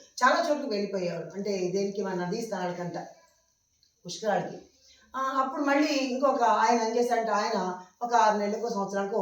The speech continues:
వేరే ఆమెను పెళ్లి చేసుకున్నాడు. ఇప్పుడు ఎందుకు అని నాకు క్వశ్చన్ వేసుకుంటే నాకు స్వామి చెప్పిన మాట ఏంటంటే ఆవిడతో అంతవరకు రుణానుబంధం అయిపోయింది, ఆవిడతో అన్ని క్షేత్రాలు తిరిగాడు, వెళ్ళిపోయింది.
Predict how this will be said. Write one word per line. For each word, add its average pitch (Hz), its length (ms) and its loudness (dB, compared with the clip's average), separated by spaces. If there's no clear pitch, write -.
వేరే 214 140 2
ఆమెను 214 240 0
పెళ్లి 190 180 -2
చేసుకున్నాడు. 175 460 -8
ఇప్పుడు 214 1120 -4
ఎందుకు 262 500 -4
అని 247 180 -4
నాకు 220 400 0
క్వశ్చన్ 254 320 -2
వేసుకుంటే 233 800 0
నాకు 247 220 4
స్వామి 240 460 0
చెప్పిన 208 180 -2
మాట 190 260 -2
ఏంటంటే 185 580 -4
ఆవిడతో 302 400 6
అంతవరకు 277 300 4
రుణానుబంధం 240 480 2
అయిపోయింది, 185 720 -2
ఆవిడతో 254 280 4
అన్ని 262 180 2
క్షేత్రాలు 277 400 4
తిరిగాడు, 226 380 2
వెళ్ళిపోయింది. 170 440 -6